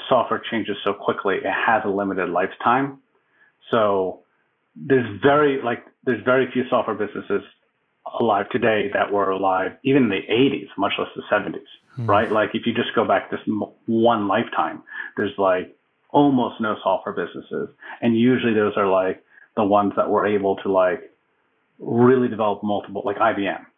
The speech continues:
Speaker 1: right? Um, which has so many different lines of business and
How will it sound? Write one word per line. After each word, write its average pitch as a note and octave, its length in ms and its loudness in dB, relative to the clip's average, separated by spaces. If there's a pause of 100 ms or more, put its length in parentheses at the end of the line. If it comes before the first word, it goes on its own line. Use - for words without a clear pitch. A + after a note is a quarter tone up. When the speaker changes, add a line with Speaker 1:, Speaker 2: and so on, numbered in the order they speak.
(140)
Speaker 1:
right? F#2+ 260 0 (480)
Um, F#2 460 -2 (140)
which G#2+ 180 -2
has - 140 -2 (500)
so C3+ 80 4
many G#2+ 220 0
different G2 200 -6
lines G2 200 0
of F2 80 -4
business F2 260 -6 (100)
and G2+ 140 0